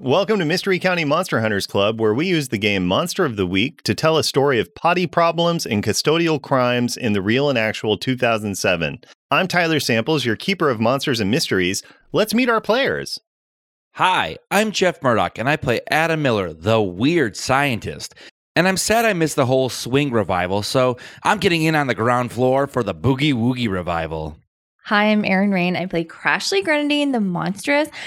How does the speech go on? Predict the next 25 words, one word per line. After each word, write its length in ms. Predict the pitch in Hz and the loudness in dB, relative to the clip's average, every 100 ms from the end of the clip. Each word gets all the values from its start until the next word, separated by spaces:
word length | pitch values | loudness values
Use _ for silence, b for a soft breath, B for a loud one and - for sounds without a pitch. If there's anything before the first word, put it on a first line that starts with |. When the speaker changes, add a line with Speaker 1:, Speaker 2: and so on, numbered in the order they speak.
| B - | B -2
Speaker 3:
and 240 | 269 277 - | 0 0 0
I've 100 | 180 | 0
been 80 | 392 | 0
feeling 420 | 440 508 480 311 196 | 0 0 0 0 0
not 200 | 208 - | 0 -2
so 200 | 285 220 | -4 -2
fresh 340 | - 185 - | -4 -6 -2
recently, 560 | 269 277 302 311 320 B B - | -2 -2 -2 0 0 B B -8
so 80 | - | 0
I 100 | 302 | 2
just 200 | 440 - | 2 2
want 120 | 508 523 | 2 2
everyone 260 | 494 480 359 | 2 2 0
to 140 | 277 | 0
know 320 | 226 202 208 208 B - | 0 2 0 -2 B -2
that 160 | 240 | 0
I 140 | 226 226 | 2 0
am 240 | 294 330 226 | 0 0 0
zestfully 1300 | 185 175 214 302 - - - - _ - 262 254 226 | -4 0 2 0 -4 -14 -18 -20 _ -2 0 0 -2
clean. 480 | - 208 196 151 - - | -6 -2 0 -2 -6 -16
It's 180 | - | -14
not 380 | 160 147 285 - | -8 0 0 0
soap, 420 | - 381 359 370 - b b | 0 2 2 0 -10 b b
it's 120 | - 196 | -12 -2
something 380 | 294 330 269 | 0 2 0